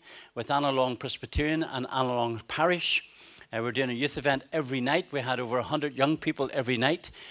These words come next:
And then we were doing the schools during the day. We were in two Protestant schools and a Catholic school. And it was just amazing how God blessed us. And then at the scripture, uh, at lunchtime on Friday, we had over two hundred at the lunchtime special.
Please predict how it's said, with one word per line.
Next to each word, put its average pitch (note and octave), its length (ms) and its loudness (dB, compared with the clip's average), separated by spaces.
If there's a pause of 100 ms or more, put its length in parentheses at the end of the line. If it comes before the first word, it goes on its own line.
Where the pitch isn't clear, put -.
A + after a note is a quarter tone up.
(120)
And B2 100 -2
then B2+ 120 0
we B2 60 -2
were A#2 60 -2
doing B2+ 220 -4
the A2 80 -4
schools D3+ 420 0
during B2 220 -2
the A#2 80 -4
day. D3+ 360 2 (380)
We A#2 100 -4
were A2+ 60 0
in A2+ 80 -2
two C#3 220 -2
Protestant D#3+ 440 4
schools D#3 360 0
and A2 100 -4
a G2+ 60 -6
Catholic D#3 400 0
school. D#3+ 360 4 (380)
And B2 80 0
it - 20 0
was A#2 120 -2
just - 240 0
amazing C#3 600 2 (360)
how B2 180 2
God B2 380 0
blessed C#3+ 320 0
us. D3 260 -2 (420)
And A#2 220 2
then B2+ 220 4
at A#2+ 320 0
the A#2 80 -4
scripture, C#3 580 0
uh, A#2+ 280 4
at - 140 0
lunchtime D3 540 8
on A#2 80 2
Friday, D3 380 6
we C3 100 4
had B2 120 8
over A#2 200 4
two D#3+ 300 6
hundred D#3 340 2
at A2+ 140 -8
the A2+ 200 2
lunchtime B2 460 2
special. D#3+ 560 4